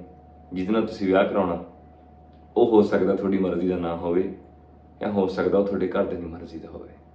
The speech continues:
ਇਹ ਸਾਰੇ ਵਿਸ਼ਿਆਂ ਨੂੰ ਲੈ ਕੇ ਫਿਲਮ ਬਣੀ ਆ ਤੇ ਫਿਲਮ ਲੱਗਦੀ ਨਹੀਂ ਕਿ ਕਿਸੇ ਹੋਰ ਖਿੱਤੇ ਦੀ ਆ। ਫਿਲਮ ਉਹਨਾਂ ਔਰਤਾਂ ਬਾਰੇ ਆ, ਜਾਂ ਉਹਨਾਂ ਔਰਤਾਂ ਬਾਰੇ ਲੱਗਦੀ ਆ ਜਿਹੜੀਆਂ ਸਾਡੇ ਆਂਢ ਗੁਆਂਢ 'ਚ ਰਹਿੰਦੀਆਂ ਨੇ,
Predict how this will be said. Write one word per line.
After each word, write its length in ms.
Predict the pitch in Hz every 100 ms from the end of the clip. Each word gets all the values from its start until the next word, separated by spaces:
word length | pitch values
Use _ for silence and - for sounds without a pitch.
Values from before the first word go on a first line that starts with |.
| - - - -
ਇਹ 80 | 135
ਸਾਰੇ 280 | 135 139 139
ਵਿਸ਼ਿਆਂ 220 | 127 131
ਨੂੰ 100 | 123
ਲੈ 80 | 113
ਕੇ 100 | 113
ਫਿਲਮ 340 | 107 107 113
ਬਣੀ 280 | 101 95 98
ਆ 100 | 104
ਤੇ 460 | 104 113 110 107 - - - - - - - - - - - - - -
ਫਿਲਮ 220 | 123 135
ਲੱਗਦੀ 320 | 123 117 123
ਨਹੀਂ 140 | 123 117
ਕਿ 80 |
ਕਿਸੇ 200 | 110 -
ਹੋਰ 220 | 113 101 -
ਖਿੱਤੇ 280 | 107 -
ਦੀ 120 | 98 104
ਆ। 60 |
ਫਿਲਮ 300 | 104 104 107 110 - -
ਉਹਨਾਂ 200 | 104 117
ਔਰਤਾਂ 360 | 110 104 101
ਬਾਰੇ 280 | 101 95 92
ਆ, 260 | 85 - - - - - -
ਜਾਂ 80 | 110
ਉਹਨਾਂ 160 | 113 117
ਔਰਤਾਂ 280 | 110 107
ਬਾਰੇ 160 | 104 101
ਲੱਗਦੀ 300 | 98 92 95
ਆ 60 | 92
ਜਿਹੜੀਆਂ 320 | 92 98 104
ਸਾਡੇ 460 | 101 92 92 92 -
ਆਂਢ 240 | 95 98
ਗੁਆਂਢ 280 | 104 104 101
'ਚ 40 | 101
ਰਹਿੰਦੀਆਂ 300 | 101 110 104
ਨੇ, 200 | 98